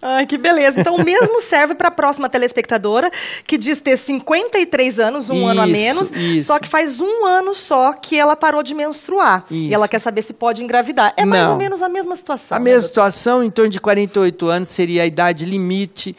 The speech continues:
Speaker 2: pra uma mulher engravidar, ainda que com quarenta e oito anos ela esteja menstruando regularmente.
Speaker 1: Agora, doutor, olha essa,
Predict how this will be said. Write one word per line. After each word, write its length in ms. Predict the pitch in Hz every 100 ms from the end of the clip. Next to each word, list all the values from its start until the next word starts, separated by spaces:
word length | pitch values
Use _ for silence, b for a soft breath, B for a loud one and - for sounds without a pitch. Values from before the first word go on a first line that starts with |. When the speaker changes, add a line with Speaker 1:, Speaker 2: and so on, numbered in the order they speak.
| b b
Speaker 2:
pra 200 | 180 175
uma 160 | 175 170
mulher 340 | 170 160 170
engravidar, 460 | 170 170 170 165 202
ainda 320 | 208 233 240
que 240 | 240 233
com 200 | 196 214
quarenta 400 | 208 202 202 190
e 40 | 196
oito 200 | 180 180
anos 220 | 180 170
ela 140 | 202 196
esteja 400 | - 190 175 185
menstruando 540 | 180 - 175 175 170
regularmente. 760 | 170 170 175 165 127 139 - b b b -
Speaker 1:
Agora, 280 | 240 277
doutor, 300 | 277 277 285
olha 160 | 277 339
essa, 240 | 339 311